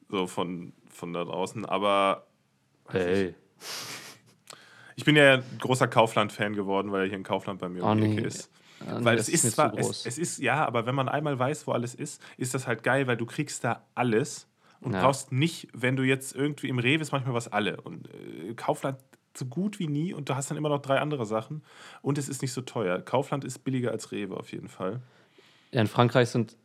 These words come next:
Speaker 2: alle, fast alle Supermärkte sind halt, ähm,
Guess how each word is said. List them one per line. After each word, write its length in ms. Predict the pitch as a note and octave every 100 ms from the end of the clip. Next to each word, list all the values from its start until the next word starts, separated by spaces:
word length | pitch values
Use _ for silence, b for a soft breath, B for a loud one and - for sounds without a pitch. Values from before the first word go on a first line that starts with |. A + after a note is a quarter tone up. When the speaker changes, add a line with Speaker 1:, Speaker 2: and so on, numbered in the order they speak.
| -
Speaker 2:
alle, 460 | A2 A#2+ B2+ C3 B2
fast 320 | - C3 -
alle 160 | B2 A2+
Supermärkte 840 | B2 - A2+ A2+ A2 - A2+ G#2+
sind 240 | G2+ G2+
halt, 340 | G#2 G2 - -
ähm, 460 | - G2+ F#2+ F#2+ G2